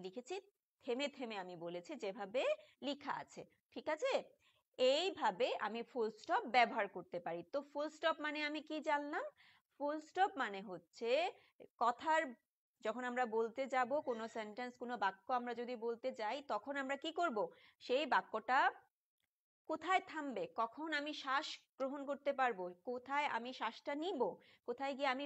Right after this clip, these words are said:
বিশ্রাম নিব, সেটা প্রকাশ করবে লেখার ভাষায় একটা ডটের মাধ্যমে।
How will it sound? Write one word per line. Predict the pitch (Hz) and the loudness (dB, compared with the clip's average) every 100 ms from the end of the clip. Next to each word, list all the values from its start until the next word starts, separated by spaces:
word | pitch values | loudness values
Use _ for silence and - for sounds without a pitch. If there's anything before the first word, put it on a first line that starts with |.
| 240 | -6
বিশ্রাম | 311 320 349 254 | -8 0 0 0
নিব, | 202 160 156 _ _ - | -4 -8 -8 _ _ -2
সেটা | 285 285 415 320 | -2 2 2 2
প্রকাশ | 262 240 - - | 2 0 0 -4
করবে | 214 202 339 277 | -2 2 2 2
লেখার | 269 277 285 233 | -2 -2 -2 -2
ভাষায় | 180 - 254 466 - _ _ _ _ _ - _ _ _ - | -4 2 4 4 -2 _ _ _ _ _ -20 _ _ _ -4
একটা | 214 262 | 0 0
ডটের | 226 220 254 214 180 | 4 2 2 -2 -4
মাধ্যমে। | 160 175 135 | -8 -10 -12